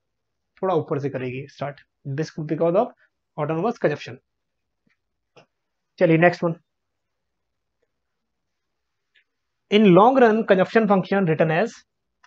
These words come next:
that one is important। और ये प्रीवियस ईयर क्वेश्चन है आपका, पहले ही पीजीटी में पूछ चुका है और यही क्वेश्चन आपका यूजीसी नेट में पूछ चुका है।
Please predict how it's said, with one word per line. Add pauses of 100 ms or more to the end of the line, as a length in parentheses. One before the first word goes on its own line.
that
one
is
important। (280)
और
ये (200)
प्रीवियस
ईयर (100)
क्वेश्चन
है
आपका, (180)
पहले
ही (720)
पीजीटी
में
पूछ
चुका
है (300)
और
यही
क्वेश्चन
आपका
यूजीसी
नेट
में
पूछ
चुका
है।